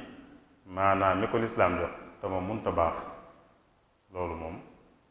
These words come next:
da ngay xool lañ cey def. Gàmmu lan lañ ciy def? Gàmmu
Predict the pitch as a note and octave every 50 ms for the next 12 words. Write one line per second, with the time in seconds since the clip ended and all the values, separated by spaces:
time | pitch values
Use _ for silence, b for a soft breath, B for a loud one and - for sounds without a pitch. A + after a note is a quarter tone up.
0 | _ _ _ _ _ _ F#2+ E2 E2+ E2+ E2 - - A2 G2+ G#2+ A2 G2 F2+ F#2
1 | - G2 G#2 G2 F#2 F2+ - - - - - - - - - - - _ _ _
2 | _ _ _ _ _ _ _ _ _ - F#2 G2+ G2 G2 F#2+ F#2+ G#2 G#2+ G#2+ G#2
3 | F#2+ F2+ G2 F#2 F2 E2+ - - - - - - - - - _ _ _ _ _
4 | _ _ _ _ _ _ _ _ _ _ _ _ - - - G2+ G2+ F#2+ F2